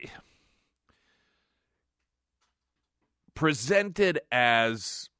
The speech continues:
something much, much, much bigger. Now, I don't say that suggesting what he has said is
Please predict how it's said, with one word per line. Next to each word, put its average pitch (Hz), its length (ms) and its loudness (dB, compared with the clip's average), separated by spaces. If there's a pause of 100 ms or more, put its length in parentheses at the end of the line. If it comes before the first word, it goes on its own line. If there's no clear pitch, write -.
something 127 560 -2
much, 135 380 -2
much, 120 300 -6
much 110 300 -6
bigger. 76 380 -4
Now, 101 320 -2
I 117 60 2
don't 131 240 2
say 117 280 -4
that 95 220 -4
suggesting 98 580 -8
what 101 240 -4
he 90 300 -8
has 107 300 -4
said 90 400 -4
is 80 260 -14